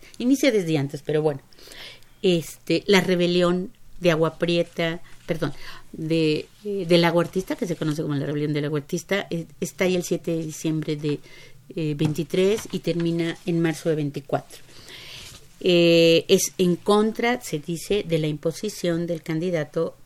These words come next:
Plutarco Elías Calles. Yo señalo que no es una imposición, sino que tenemos que es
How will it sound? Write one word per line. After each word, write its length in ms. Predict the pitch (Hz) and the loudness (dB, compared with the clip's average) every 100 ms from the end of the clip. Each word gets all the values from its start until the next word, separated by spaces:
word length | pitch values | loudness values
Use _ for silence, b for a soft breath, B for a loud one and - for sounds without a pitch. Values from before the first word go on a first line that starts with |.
| - | -8
Plutarco 440 | 170 156 165 - | -8 -6 -8 -6
Elías 200 | 147 147 | -10 -10
Calles. 460 | - - - - - B B B B B B - | -14 -14 -14 -18 -20 B B B B B B 0
Yo 180 | 185 185 | 4 6
señalo 400 | 202 190 180 196 | 4 4 2 2
que 140 | 175 | 0
no 80 | 170 | -2
es 100 | 160 | -2
una 120 | 170 | -4
imposición, 680 | 165 165 - 175 175 175 180 | -4 -6 -6 -6 -2 -2 -2
sino 420 | - 170 165 165 | -6 -4 -2 -4
que 120 | 165 | -6
tenemos 520 | 156 170 170 170 175 | -4 -2 -2 -2 -4
que 260 | - 175 175 | -4 -2 -2
es 140 | 190 | -4